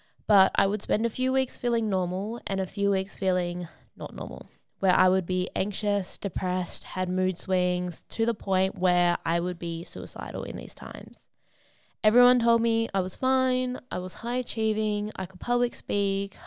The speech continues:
I was a normal functioning adult. So I started to track when these were happening.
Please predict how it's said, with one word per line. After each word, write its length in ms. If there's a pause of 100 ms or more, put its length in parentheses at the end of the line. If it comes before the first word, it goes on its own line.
(120)
I 140
was 420
a 60
normal 540
functioning 520
adult. 280 (800)
So 400
I 80
started 320
to 80
track 480
when 180
these 240
were 60
happening. 560